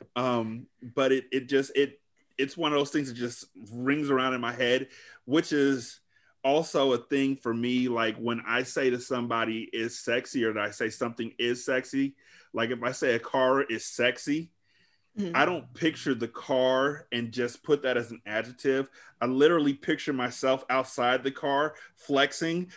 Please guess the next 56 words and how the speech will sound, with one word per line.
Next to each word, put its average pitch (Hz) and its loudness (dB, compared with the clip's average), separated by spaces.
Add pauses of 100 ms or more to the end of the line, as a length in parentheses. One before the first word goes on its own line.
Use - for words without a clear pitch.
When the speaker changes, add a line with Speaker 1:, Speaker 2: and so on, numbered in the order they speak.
Speaker 1:
Like, 127 4
I 143 8
don't 160 4
know 151 6
why 131 6
that's 139 2
my 131 0
condition 135 2
to 123 -4
something 135 -2
being 127 0
sexy 123 0
is 113 -2
me 123 0
flexing. 127 -2 (220)
Like, 123 0
if 123 -6
that's 131 0
narcissistic, 135 0 (440)
that 127 0
I 127 2
have 139 0
to 139 -6
be 131 2
outside 127 0
the 127 -6
car 123 -2
flexing 123 -2
for 120 -8
the 110 -4
car 120 0
to 113 -2
be 117 -6
sexy. 123 -2 (460)
I 127 4
don't 131 2
know. 120 2 (160)
It's 131 0
a 127 0
whole 127 2
thing. 117 -2 (160)
Probably 170 4
shouldn't 156 -2
have 135 -6
said 131 0
that 117 0
out 113 4
loud. 107 0 (260)
Judge 143 6
Speaker 2:
<laughs> - -2
Speaker 1:
yourselves, 123 4
people. 123 2 (180)
I 123 4
don't 127 2
have 110 0
time. 90 -10